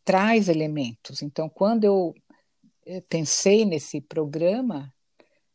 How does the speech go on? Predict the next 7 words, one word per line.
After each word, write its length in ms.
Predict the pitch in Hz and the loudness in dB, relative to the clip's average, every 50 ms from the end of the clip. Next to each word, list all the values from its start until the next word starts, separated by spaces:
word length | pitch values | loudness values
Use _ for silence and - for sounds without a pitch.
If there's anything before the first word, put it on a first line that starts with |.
| _ _ _ | _ _ _
eh, 260 | - 165 151 147 139 135 - | -10 -8 -6 -6 -8 -8 -8
também 600 | - 170 170 160 151 170 170 170 175 185 185 190 | -6 -6 -6 -4 -2 -2 -2 0 -2 -2 -2 -4
eu 80 | 190 180 | -4 -4
pensei 600 | - - 196 190 175 - - - - 175 175 185 | -4 -6 -6 -6 -6 -8 -4 -2 0 2 2 2
em 140 | 190 202 202 | 0 0 -2
trazer 640 | 208 - 214 214 208 208 185 175 175 175 190 208 220 | 0 2 2 4 4 2 2 0 2 4 4 4 4
um 100 | 233 240 | 2 0